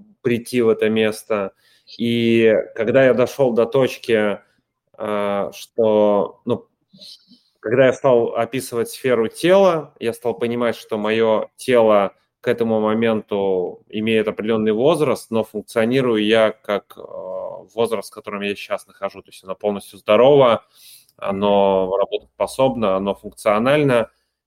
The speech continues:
И когда я описал это и вернулся в точку, э, осознания, что вот прошло сто лет, мне условно сто тридцать восемь,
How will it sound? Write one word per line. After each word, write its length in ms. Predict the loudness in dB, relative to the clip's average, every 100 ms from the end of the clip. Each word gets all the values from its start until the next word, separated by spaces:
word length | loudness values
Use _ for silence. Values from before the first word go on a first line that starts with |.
| _
И 60 | -6
когда 320 | -2 2 4
я 240 | 6 6 4
описал 720 | 0 -6 -8 -4 0 2 2
это 280 | 0 0 0
и 120 | -2
вернулся 880 | 0 -2 0 0 -2 -2 -2 -2 -4 -8 _ _ _ _ _
в 100 | -6
точку, 920 | -2 0 -2 -2 2 2 2 -2 -10 _ -20 _ _ _ _
э, 500 | -16 -12 -10 -10 -12 -14 _ _ -12
осознания, 840 | -8 -2 0 0 0 2 2 0 0
что 340 | -4 0 0
вот 240 | 0 -2
прошло 360 | 0 -2 0 -2
сто 240 | -2 -2
лет, 380 | 2 4 4 2
мне 220 | -2 0
условно 400 | 0 0 -2 -2
сто 180 | -2 -4
тридцать 320 | -2 -4 -4
восемь, 540 | 0 2 2 0 -4